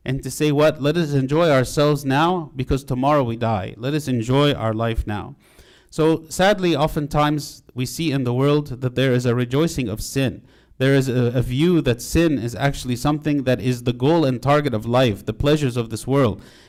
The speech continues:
And so certainly we should not be rejoicing in this. We should not be, we should not look towards sin and, uh, sinful activities as being a source of rejoicing. You know, some people might say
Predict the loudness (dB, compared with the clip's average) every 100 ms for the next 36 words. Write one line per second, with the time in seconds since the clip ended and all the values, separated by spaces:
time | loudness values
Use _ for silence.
0 | -8 -2 -2 0 -2 0 0 0 -2 -2
1 | -2 -2 -2 0 -2 -2 -4 -6 -8 -10
2 | -18 _ _ _ -12 -4 -2 0 0 0
3 | 0 -2 -4 0 0 0 0 -2 -2 0
4 | 0 0 -2 2 2 0 -4 -2 -2 -2
5 | -2 0 0 -2 0 -2 -2 -4 -4 -4
6 | -4 0 2 2 -2 -8 -2 0 0 -2
7 | -4 -4 -2 -2 -4 -12 -14 _ _ _
8 | -20 -10 -6 -2 -2 0 0 0 2 0
9 | 0 0 2 0